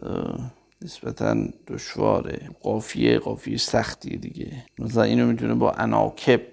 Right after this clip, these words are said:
جمع عنکبوت، اینم باز جز جمع‌های دشواره در عربی، که اگه بپرسن جمع عنکبوت می‌شه چی، بگید اناکب،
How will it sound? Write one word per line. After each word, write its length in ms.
جمع 360
عنکبوت، 920
اینم 280
باز 220
جز 340
جمع‌های 520
دشواره 720
در 240
عربی، 680
که 120
اگه 260
بپرسن 500
جمع 260
عنکبوت 560
می‌شه 260
چی، 360
بگید 340
اناکب، 680